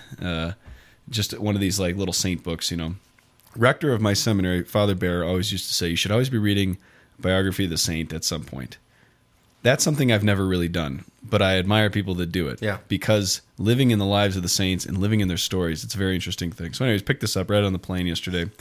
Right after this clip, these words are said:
Speaker 1: and, uh, was just taken by his life. Because he wasn't just a guy who, at the right moment, d-, just did the right thing,
Speaker 2: Right place,
Speaker 1: you know?
Speaker 2: right time.
Speaker 1: Right place, right time, just kinda, like, went for it, and the church is like, "You're awesome." But his whole life was completely and amazingly heroic.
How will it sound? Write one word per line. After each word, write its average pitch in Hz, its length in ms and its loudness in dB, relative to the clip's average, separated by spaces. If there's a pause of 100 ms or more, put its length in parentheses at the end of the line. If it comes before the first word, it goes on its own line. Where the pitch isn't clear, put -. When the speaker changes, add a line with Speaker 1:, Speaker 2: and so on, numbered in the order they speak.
(600)
Speaker 1:
and, 101 320 2
uh, 90 280 0
was 95 160 0
just - 220 0
taken 113 320 2
by 87 160 -2
his 85 220 -6
life. 80 280 -6
Because 123 460 0 (460)
he 135 160 0
wasn't 151 340 2
just 127 180 2
a 104 60 0
guy 98 520 2 (480)
who, 107 260 2
at 107 240 0
the 101 80 0
right 110 280 4
moment, 92 580 0 (180)
d-, 101 200 -6
just - 280 -2 (520)
did 117 140 4
the 98 80 0
right 87 180 0
thing, 117 80 -4
Speaker 2:
Right 131 200 2
place, 104 220 2
Speaker 1:
you 101 40 4
know? 104 120 4
Speaker 2:
right 107 220 2
time. 98 220 -2
Speaker 1:
Right 131 160 4
place, 131 220 2
right 120 200 4
time, 110 360 4
just - 180 -2
kinda, 110 200 4
like, 101 200 2 (480)
went 123 260 4
for 117 280 4
it, 104 160 2
and 95 380 0 (140)
the 95 120 -2
church 95 200 0
is 92 100 -4
like, 87 140 -2
"You're 82 140 -4
awesome." 71 280 -6
But 95 100 -2
his 117 180 4
whole 110 240 2
life 92 300 -2
was 90 100 -6
completely 87 580 -4
and 80 80 -2
amazingly 80 440 -4
heroic. 87 440 -8